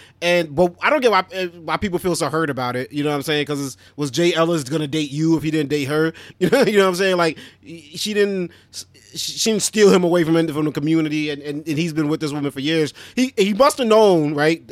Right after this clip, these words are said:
the backlash, 'cause this wasn't the first time he posted, uh, uh, his, his, uh,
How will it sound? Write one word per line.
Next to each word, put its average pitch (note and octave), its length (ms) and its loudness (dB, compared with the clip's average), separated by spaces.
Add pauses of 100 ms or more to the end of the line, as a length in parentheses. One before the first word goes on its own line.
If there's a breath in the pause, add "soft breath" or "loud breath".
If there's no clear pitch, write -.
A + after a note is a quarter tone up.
(120)
the C#3+ 120 -2
backlash, D#3 520 2
'cause D3+ 280 0 (200 loud breath)
this D#3 120 0
wasn't G3 180 6
the F3 60 2
first F#3 240 0
time D3 120 0
he C#3 80 -2
posted, C3+ 380 -2
uh, B2+ 340 -2
uh, B2 340 -6 (440)
his, C3+ 420 -6
his, B2 280 -4
uh, A#2+ 300 -4